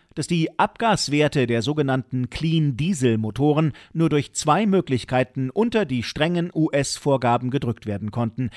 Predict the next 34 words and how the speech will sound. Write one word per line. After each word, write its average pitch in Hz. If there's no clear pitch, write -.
Entweder 165
durch 190
Manipulation 147
der 123
Software 156
oder 170
durch 202
extrem 160
hohen 160
Zusatz 170
des 135
teuren 151
Harnstoffes 135
AdBlue. 139
Das 135
sei 175
aber 143
nicht 143
erwünscht 135
gewesen. 117
Giovanni 143
P. 147
sei 143
immer 170
transparent 147
mit 123
den 113
Problemen 131
umgegangen, 151
habe 147
nichts -
verheimlicht 165
oder 156
vertuscht. -